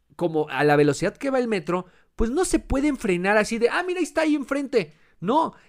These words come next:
tienen que saber si en la otra estación hay un tren con el que pueden chocar.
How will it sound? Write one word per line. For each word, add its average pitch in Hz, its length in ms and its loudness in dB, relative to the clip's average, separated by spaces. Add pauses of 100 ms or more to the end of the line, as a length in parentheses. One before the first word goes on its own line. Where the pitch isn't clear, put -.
(140)
tienen 320 300 -4
que 330 100 4
saber 196 480 -2 (380)
si - 200 0
en 202 100 4
la 196 100 2
otra 320 240 0
estación 214 580 -2 (560)
hay 240 300 0
un 339 120 -2
tren 196 300 0
con 190 160 -4
el 156 100 -8
que 151 120 -6
pueden 262 320 0
chocar. 226 560 -6